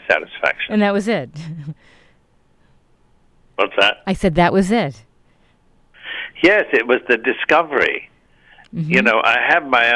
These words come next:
Speaker 1: own objects that I've bought over the years that have, each piece has a memory. I remember through covid, when everybody was in their state of mind and had to go within and find out.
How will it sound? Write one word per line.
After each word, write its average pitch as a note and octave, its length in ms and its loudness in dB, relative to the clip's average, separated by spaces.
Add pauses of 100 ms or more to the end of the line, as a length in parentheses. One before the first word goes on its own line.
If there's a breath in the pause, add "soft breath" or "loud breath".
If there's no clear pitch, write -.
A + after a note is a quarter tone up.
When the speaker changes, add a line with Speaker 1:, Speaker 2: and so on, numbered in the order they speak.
Speaker 1:
own B2+ 300 -2 (800)
objects G#2+ 460 0
that F#2+ 140 2
I've F#2 320 0
bought G#2+ 480 2 (1040 loud breath)
over G2+ 280 2
the F2+ 160 0
years E2+ 520 2 (100)
that F#2 120 2
have, F#2+ 300 0
each G#2+ 200 -2 (260)
piece G#2+ 180 0 (120)
has F2+ 200 2
a - 40 -10
memory. F2 520 0
I E2+ 120 2
remember F#2 460 -2 (100)
through E2+ 160 -4
covid, F2+ 540 0 (520 loud breath)
when G2 160 0
everybody F#2 540 2
was F2 320 -6
in F#2 180 -6
their E2+ 280 2 (200)
state G2+ 300 2
of E2 140 -16
mind F2+ 520 0 (520 loud breath)
and F2+ 140 -2
had G2 200 0
to F2+ 100 -4
go F#2 260 2
within F#2 400 0
and F2 220 -16
find F2 300 0
out. F#2 300 2